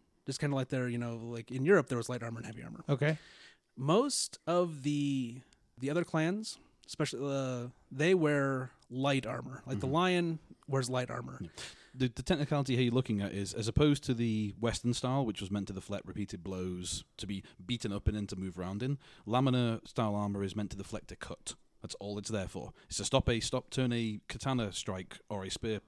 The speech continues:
Speaker 3: poke from a lethal blow into a cut.
Speaker 2: Okay.
Speaker 1: Uh, the, the, yeah, that's the, there's a very different, it's a very different style of, of fighting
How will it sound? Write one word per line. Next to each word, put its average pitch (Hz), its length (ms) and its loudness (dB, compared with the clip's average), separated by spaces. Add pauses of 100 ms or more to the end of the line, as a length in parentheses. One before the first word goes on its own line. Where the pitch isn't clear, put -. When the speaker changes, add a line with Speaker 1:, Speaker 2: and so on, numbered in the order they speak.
(180)
Speaker 3:
poke 87 240 -6
from 95 160 -6
a 92 80 -8
lethal 113 380 -2
blow 92 240 -4
into 90 260 -10
a 80 60 -16
cut. - 360 -16 (220)
Speaker 2:
Okay. 160 360 6 (160)
Speaker 1:
Uh, 151 160 0 (100)
the, 147 260 -2
the, 135 180 -4 (120)
yeah, 127 160 -2
that's 117 260 -10
the, 117 320 -6 (140)
there's 131 220 -4
a 127 40 -4
very 139 280 2
different, 123 320 -4
it's 127 100 -4
a 127 80 -2
very 143 200 2
different 117 280 -10
style 110 380 -6
of, 110 220 -14
of 110 80 -10
fighting 113 320 -12